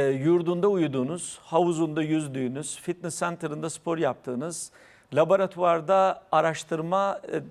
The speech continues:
amfide ders aldığınız ama aynı kampüsün içerisinde bütün boş vakitlerinizde, uygun zamanlarınızda yüksek teknoloji şirketlerinde çalışma fırsatı bulduğunuz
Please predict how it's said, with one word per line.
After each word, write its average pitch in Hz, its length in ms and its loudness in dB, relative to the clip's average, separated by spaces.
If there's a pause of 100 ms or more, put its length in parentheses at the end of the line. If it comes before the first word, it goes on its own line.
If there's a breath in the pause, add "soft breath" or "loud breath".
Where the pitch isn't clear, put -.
(120)
amfide 180 600 2
ders 190 300 4
aldığınız 160 680 0 (320 loud breath)
ama 202 260 4
aynı 220 320 0
kampüsün 175 440 -2
içerisinde 160 880 -2 (320 soft breath)
bütün 180 420 -2
boş 190 260 -2
vakitlerinizde, 135 760 -2
uygun 147 360 -2
zamanlarınızda 143 1000 -2 (340 loud breath)
yüksek 160 420 -2
teknoloji 185 440 -4
şirketlerinde 180 540 -6
çalışma 175 500 -4
fırsatı 160 540 -6
bulduğunuz 180 680 -2